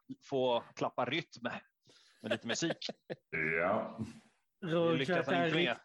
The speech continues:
Speaker 1: Så att det är otroligt ursynk. <laughs>
Speaker 3: Rurg kör en dubbelhändig så här facepalm. Bara, nej, snälla. <laughs> Men vad har
Speaker 2: Men
Speaker 3: jag
Speaker 2: Rurg
Speaker 3: gjort? <laughs>
Speaker 2: när,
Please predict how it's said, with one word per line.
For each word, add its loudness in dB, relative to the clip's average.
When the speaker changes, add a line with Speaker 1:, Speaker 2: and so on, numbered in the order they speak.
Speaker 1:
Så -6
att -2
det 0
är 2
otroligt 0
ursynk. -2
<laughs> -6
Speaker 3:
Rurg 4
kör 2
en 0
dubbelhändig 0
så 0
här 0
facepalm. -6
Bara, -6
nej, -6
snälla. -8
<laughs> -8
Men 0
vad 2
har 4
Speaker 2:
Men 4
Speaker 3:
jag 4
Speaker 2:
Rurg 4
Speaker 3:
gjort? 4
<laughs> 0
Speaker 2:
när, 2